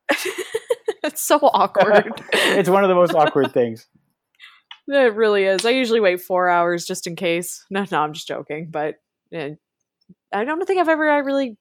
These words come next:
Speaker 1: been tempted to check up on anybody in the bathroom.
Speaker 2: I don't know. If
Speaker 1: I don't
Speaker 2: somebody,
Speaker 1: know.
Speaker 2: if somebody
Speaker 1: No
Speaker 2: was
Speaker 1: one's,
Speaker 2: in there for,
Speaker 1: yeah.
Speaker 2: like, forty-five minutes, I would probably be concerned.
Speaker 1: Yeah, I,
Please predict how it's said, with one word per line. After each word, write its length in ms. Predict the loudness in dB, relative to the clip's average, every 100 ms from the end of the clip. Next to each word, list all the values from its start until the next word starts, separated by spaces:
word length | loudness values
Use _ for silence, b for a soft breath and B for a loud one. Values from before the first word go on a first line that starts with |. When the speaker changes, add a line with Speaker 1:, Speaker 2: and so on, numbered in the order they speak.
| _
Speaker 1:
been 180 | -2 -2
tempted 360 | -4 -2 0
to 80 | -2
check 260 | 0 -2 0
up 160 | 0
on 220 | 0 -2 -2
anybody 380 | -2 0 0 0
in 100 | -2
the 60 | 2
bathroom. 540 | 2 2 -2 -4 -4 -12 _ _ _
Speaker 2:
I 80 | 0
don't 80 | 2
know. 60 | -4
If 60 | 0
Speaker 1:
I 60 |
don't 120 | 2 4
Speaker 2:
somebody, 0 |
Speaker 1:
know. 160 | 4
Speaker 2:
if 60 | 4
somebody 160 | 2 4
Speaker 1:
No 20 |
Speaker 2:
was 80 | 4
Speaker 1:
one's, 40 | 2
Speaker 2:
in 80 | 0
there 120 | 0
for, 100 | 2
Speaker 1:
yeah. 40 | 0
Speaker 2:
like, 160 | 0
forty-five 480 | 2 2 2 2 2
minutes, 260 | 2 0 0
I 60 |
would 80 | 0
probably 220 | 2 2
be 120 | 2 0
concerned. 540 | 0 0 0 0 -4 _ _ _ _ _ _ 0
Speaker 1:
Yeah, 440 | 4 8 8 6 6
I, 220 | 2 2